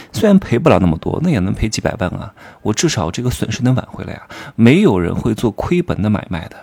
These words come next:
啊，特别是在什么娱乐圈，不要讲什么娱乐圈没有人情，整个社会都是这样的，你凭什么白嫖？你凭什么既要又要？而且你知道为什么这些娱乐公司不愿意去签那些穷人家的孩子？因为现在参加选秀是很贵的。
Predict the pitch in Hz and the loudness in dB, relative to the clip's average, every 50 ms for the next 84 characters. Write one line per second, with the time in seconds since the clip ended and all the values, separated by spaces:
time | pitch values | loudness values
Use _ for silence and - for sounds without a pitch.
0 | - _ _ _ _ _ _ - - 92 - - - 160 127 - - - 101 101 | -20 _ _ _ _ _ _ -18 -16 -16 -14 -10 -4 -2 -2 -2 -2 -4 -6 -6
1 | - - - 87 - - 95 90 90 92 87 85 87 90 - - 92 - - 160 | -6 -6 -6 -8 -6 -4 -6 -6 -4 -6 -8 -8 -8 -10 -10 -12 -8 -4 -2 -2
2 | - - - 85 85 87 107 110 113 104 95 107 127 117 98 - - 110 110 117 | 0 0 -2 -2 -2 0 0 0 2 2 2 2 0 0 -2 -2 -2 0 2 2
3 | 101 85 85 85 92 117 - - - - 113 123 - _ _ - - - - - | 2 0 0 -2 -4 -4 -4 -6 -6 -8 -10 -10 -12 _ _ -20 -20 -20 -20 -20
4 | - - - - 107 87 87 - 147 - - 151 - - 165 120 107 - 92 - | -20 -20 -10 -6 -4 -4 -2 -2 -2 0 0 0 0 0 0 0 0 -2 -2 -4
5 | - 90 - - - - - - - - - - - - 185 - - - - 208 | -4 -4 -4 -6 -10 -14 -16 -18 -20 -20 -20 -18 -6 -4 -2 0 2 2 4 4
6 | 254 262 - 175 147 - 85 85 85 - - 82 - - 110 - _ - - - | 4 4 4 2 2 4 2 2 2 0 -4 -8 -8 -8 -10 -14 _ -20 -20 -20
7 | _ _ - 185 - - - - 190 233 240 - 147 143 131 120 - - - - | _ _ -2 -2 -2 0 2 4 6 6 6 6 4 4 4 2 -2 -6 -12 -10
8 | - - - 139 117 123 110 101 107 113 107 90 82 78 65 52 110 - _ _ | -6 -4 -2 0 2 2 2 2 2 0 0 -2 -2 -2 -4 -6 -8 -14 _ _
9 | - 160 202 190 147 135 - 180 175 175 226 240 202 - 117 104 107 123 127 117 | 4 6 8 8 8 8 8 6 6 6 6 4 4 6 4 4 4 4 4 4
10 | 104 113 123 120 117 - 127 127 120 - - - 110 127 170 165 123 107 - 104 | 4 4 4 2 4 4 2 2 2 0 -2 0 2 4 4 6 4 4 2 -2
11 | - - - 110 104 - 113 104 - - - 104 101 95 90 92 87 - 90 - | -4 -2 0 0 0 0 -2 0 2 2 4 4 4 2 0 -2 -4 -6 -8 -8
12 | - - - - - - 208 220 214 214 - 226 202 180 - - 190 190 190 190 | -10 -14 -14 -10 -4 0 2 2 2 2 2 2 0 0 0 0 0 2 2 0
13 | - - 90 - - 151 - 170 156 - - 82 76 - - - 127 92 - - | 0 -2 -2 0 -2 0 0 0 0 0 0 -2 -2 0 2 2 2 2 0 -2
14 | - 95 101 - | -6 -8 -10 -14